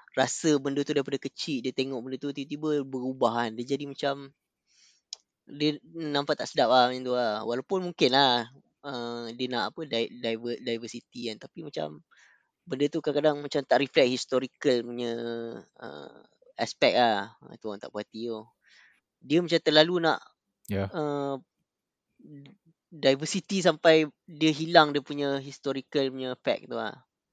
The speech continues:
Speaker 2: Tak, dia, dia macam ni lah. Macam hari tu, dulu dia ada satu kes yang dia kata dia nak, uh, buat lagi movie James Bond.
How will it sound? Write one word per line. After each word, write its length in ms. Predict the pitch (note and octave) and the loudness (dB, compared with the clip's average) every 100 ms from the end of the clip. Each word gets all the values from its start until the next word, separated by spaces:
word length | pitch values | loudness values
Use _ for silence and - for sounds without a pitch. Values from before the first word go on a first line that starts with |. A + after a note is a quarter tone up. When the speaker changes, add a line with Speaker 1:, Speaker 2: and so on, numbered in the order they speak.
| _ _ _ _ _ - | _ _ _ _ _ -10
Speaker 2:
Tak, 160 | G2 | -2
dia, 120 | B2 C3 | 2 2
dia 100 | C3 | 2
macam 200 | B2+ C3 | 0 -4
ni 160 | A2 G2 | -6 -6
lah. 100 | F2 | -6
Macam 560 | F#2+ - G#2 G2 G2 G2 | -8 -6 -4 -2 -4 -4
hari 240 | A2 A2+ | -6 -8
tu, 520 | - B2 B2 B2+ B2+ - _ _ _ _ | -6 -4 -2 -4 -6 -10 _ _ _ _
dulu 320 | G#2+ G#2+ B2+ | 0 6 8
dia 200 | A#2+ A2+ | 10 10
ada 80 | A2 | 8
satu 760 | G#2+ A2 - G#2 G2+ G2 G2 F#2 _ _ _ _ _ - | 4 2 2 4 6 4 2 -4 _ _ _ _ _ 0
kes 400 | B2 A2 - - | 4 4 2 -10
yang 180 | G2 F#2 | -4 0
dia 120 | F#2+ | 0
kata 240 | F#2+ G2+ G#2+ | 0 0 2
dia 160 | G2 | 2
nak, 240 | F#2+ F2 - _ - - - _ _ - | 0 -2 -4 _ -20 -20 -20 _ _ -10
uh, 480 | G2+ F#2 F#2 F#2 F#2 | -6 -4 -2 -2 -2
buat 280 | G2+ G#2 F#2+ | 4 4 4
lagi 360 | G2 G#2+ G#2 | -4 -4 -2
movie 320 | G2 G2 A2 G2+ | -2 -4 -4 0
James 240 | G2+ G#2 | 0 0
Bond. 320 | - F#2+ G2 | 0 0 0